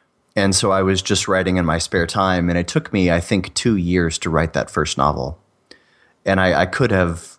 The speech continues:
probably written it a lot quicker, but I was endlessly revising it because I didn't know any better. I wrote probably a dozen drafts of that novel in the first two years, which if I could do it again, I would have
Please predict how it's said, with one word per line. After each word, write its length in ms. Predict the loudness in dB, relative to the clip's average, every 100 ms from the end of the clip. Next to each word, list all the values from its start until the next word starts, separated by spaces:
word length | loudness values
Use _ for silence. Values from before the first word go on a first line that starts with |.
| -16
probably 500 | -2 0 2 0 0
written 480 | 2 0 2 0 2
it 300 | 0 -2 -8 -4
a 80 | 0
lot 260 | 0 0
quicker, 440 | -2 0 2 0 0
but 340 | -2 -2 0
I 300 | 2 2 0
was 280 | 0 -2 -2
endlessly 680 | 0 0 2 -2 0 0 2
revising 680 | 0 2 0 0 0 0
it 240 | 2 0 -4
because 220 | -8 -2
I 100 | -2
didn't 260 | 0 -2 0
know 200 | 0 2
any 120 | 2
better. 480 | 2 2 0 -2 -6
I 120 | 0
wrote 260 | 2 2 0
probably 680 | 0 0 0 0 0 -2 -6 _ -20 -20 -8
a 80 | -4
dozen 480 | 0 2 2 2 2
drafts 500 | 2 2 2 -2 -4
of 80 | 0
that 200 | 0 0
novel 400 | 2 2 0 -2
in 80 | -2
the 80 | -2
first 300 | -2 -2 -4
two 80 |
years, 400 | -2 0 0 0
which 240 | -4 -6 -8
if 160 | -2
I 80 | -2
could 160 | 0 2
do 120 | 2
it 60 | 2
again, 360 | 2 2 2
I 100 | 2
would 120 | 2
have 220 | -2 -6